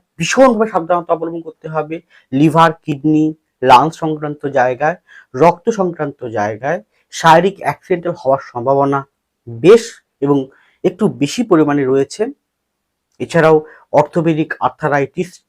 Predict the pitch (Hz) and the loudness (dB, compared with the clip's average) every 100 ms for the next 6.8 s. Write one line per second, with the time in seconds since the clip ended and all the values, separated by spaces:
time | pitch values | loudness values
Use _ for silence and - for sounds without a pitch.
0 | _ 233 226 175 147 127 117 120 107 107 | _ -2 0 0 0 -4 -6 -8 -8 -6
1 | 110 147 - - - 190 - 143 120 - | -2 -4 -4 -4 2 2 2 -8 -8 -8
2 | 110 - 117 107 110 180 - 143 139 147 | -10 -10 -8 -6 -6 -8 0 4 4 2
3 | - 90 - 151 156 _ 143 160 214 - | -4 -6 -2 -2 -2 _ -2 0 -2 -8
4 | - 143 135 143 151 151 - 196 170 120 | -6 -2 0 0 -2 -4 -6 -4 0 0
5 | 117 - 117 113 98 - 131 - 233 269 | -2 -8 -10 -12 -16 -16 -18 -10 -10 -10
6 | _ _ - 107 107 - - | _ _ -4 -4 -4 -12 -14